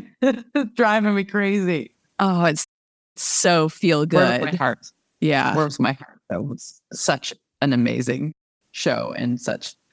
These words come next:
Speaker 1: a beautiful thing to have a show that's about leadership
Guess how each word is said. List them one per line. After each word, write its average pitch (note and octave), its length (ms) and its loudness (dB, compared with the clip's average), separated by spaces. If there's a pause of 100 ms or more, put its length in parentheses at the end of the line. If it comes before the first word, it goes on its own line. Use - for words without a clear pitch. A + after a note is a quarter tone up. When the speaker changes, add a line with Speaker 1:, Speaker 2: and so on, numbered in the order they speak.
Speaker 1:
a - 80 -6
beautiful F3 400 2
thing D#3 340 0
to D3 60 -6
have C#3 120 0
a C#3+ 60 -4
show C3+ 360 0
that's C3 200 -4
about B2 360 -2 (480)
leadership D#3 680 0